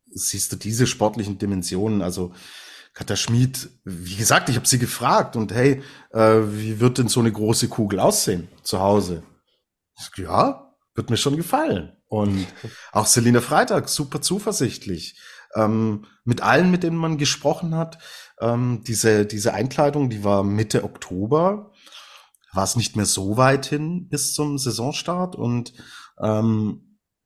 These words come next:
dann hörst du natürlich, hey, alle zuversichtlich, super durch den Sommer gekommen, haben wahnsinnig viel Energie rausgezogen aus dieser,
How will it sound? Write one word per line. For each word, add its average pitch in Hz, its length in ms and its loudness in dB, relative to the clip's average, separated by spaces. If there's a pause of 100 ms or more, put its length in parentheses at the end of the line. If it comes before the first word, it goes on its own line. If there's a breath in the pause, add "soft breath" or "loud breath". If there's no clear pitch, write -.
(200)
dann 104 240 2
hörst 107 280 4
du 175 60 2
natürlich, 139 340 2
hey, 113 160 6
alle 107 580 4
zuversichtlich, 135 720 0
super 131 240 2
durch 110 180 -2
den 104 220 0 (280 loud breath)
Sommer 147 320 4
gekommen, 135 460 2
haben 113 140 0
wahnsinnig 113 440 0
viel 123 220 0
Energie 117 400 2
rausgezogen 135 760 0
aus 117 240 -4
dieser, 117 340 -2